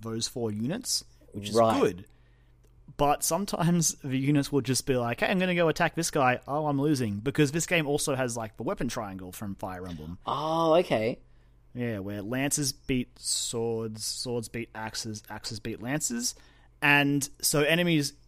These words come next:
Speaker 1: who have the advantage over you will do extra damage and you will do less damage. And the A I isn't clever enough to really recognize that. In the same way, uh, bows are good against Pegasus Knights and all that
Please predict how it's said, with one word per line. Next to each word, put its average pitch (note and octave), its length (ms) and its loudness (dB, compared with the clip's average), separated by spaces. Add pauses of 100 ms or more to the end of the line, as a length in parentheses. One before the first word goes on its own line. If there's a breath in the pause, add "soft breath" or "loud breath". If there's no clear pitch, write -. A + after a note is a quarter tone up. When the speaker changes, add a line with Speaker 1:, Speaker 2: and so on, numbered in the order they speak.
Speaker 1:
who C#3 180 0
have C3+ 200 0
the C3 80 -2
advantage D3 400 -2
over B2+ 180 2
you B2 160 0
will A#2+ 140 -6
do B2+ 100 -4
extra A#2+ 240 -6
damage C3+ 400 0
and A#2+ 160 -2
you B2 80 0
will A#2 120 -2
do A2+ 180 -4
less A2 180 -4
damage. G#2+ 560 -6
And G#2 340 -8 (580 soft breath)
the B3+ 260 2
A A#3 200 4
I F#3+ 300 4
isn't D#3+ 440 2
clever C3 400 2
enough B2 200 2
to A2 100 -6
really G#2+ 220 -4
recognize D3+ 680 0
that. D#3+ 380 0 (380 soft breath)
In E3+ 100 4
the E3 80 8
same D3+ 300 6
way, C3 340 4
uh, A#2 360 -4
bows C3+ 420 2
are B2+ 60 0
good B2+ 140 0
against A#2+ 320 -2
Pegasus A2+ 520 -4
Knights G#2+ 320 -6
and G#2 100 -6
all G#2 140 -6
that G2+ 220 -10